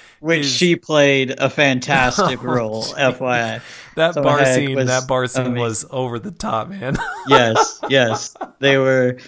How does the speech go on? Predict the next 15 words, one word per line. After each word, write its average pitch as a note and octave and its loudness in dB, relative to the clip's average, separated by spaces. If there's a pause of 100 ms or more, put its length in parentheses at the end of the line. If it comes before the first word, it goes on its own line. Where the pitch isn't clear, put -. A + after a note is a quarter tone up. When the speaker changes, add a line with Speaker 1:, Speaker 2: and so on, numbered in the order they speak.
(160)
Speaker 1:
th-, E3 -8
and D#3 2
that G3+ 4
was, E3+ 0
that G3+ 2
was F#3+ -4
a E3+ -6
dynamic, C#3+ -8
and D3 -6
that F3+ 0
was D3+ -8
a C3+ -10
strong C3 -6
female A#2 -6
character. - -6